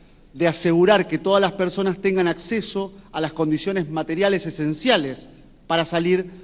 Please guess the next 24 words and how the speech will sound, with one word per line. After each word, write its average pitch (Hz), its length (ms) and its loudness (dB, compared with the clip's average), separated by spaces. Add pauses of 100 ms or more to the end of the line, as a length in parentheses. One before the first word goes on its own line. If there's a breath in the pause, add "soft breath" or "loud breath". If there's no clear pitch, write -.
(120)
de 156 80 -2
la 151 140 0
trampa 160 320 -2
de 151 60 0
la 147 120 -2
pobreza. 131 480 -8 (540 loud breath)
Un 190 460 0
Estado 190 580 2
que 160 140 -4
piense 185 760 0
en 151 80 -4
las 147 120 -6
generaciones 147 500 -4
presentes, 151 720 -4 (460 loud breath)
los 139 200 -4
trabajadores 147 600 2
de 151 140 0
hoy, 156 240 -2 (1040 soft breath)
pero 196 160 6
también 196 280 4
en 214 100 4
las 180 100 2
generaciones 170 520 0
futuras, 180 520 -4